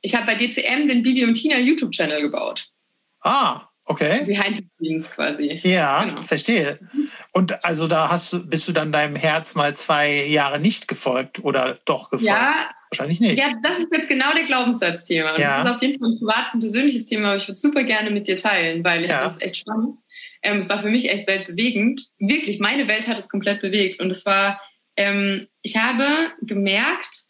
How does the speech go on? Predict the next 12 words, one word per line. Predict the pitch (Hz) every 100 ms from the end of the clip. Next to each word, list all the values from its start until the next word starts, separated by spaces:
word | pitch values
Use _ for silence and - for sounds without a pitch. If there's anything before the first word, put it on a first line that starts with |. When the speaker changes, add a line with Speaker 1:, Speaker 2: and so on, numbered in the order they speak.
| _ - _ -
Speaker 1:
also | 220 208
mir | 240
hat | 247
mit | 233 -
einundzwanzig, | 226 277 339 320 - 247 294 - 339 359 403 - -
hat | 226
mir | 240 226 -
ein | 202 185
sehr, | 220 269 311
sehr | 302
berühmter | 247 254 262 240
Regisseur | 226 226 220 - 180 190 226 254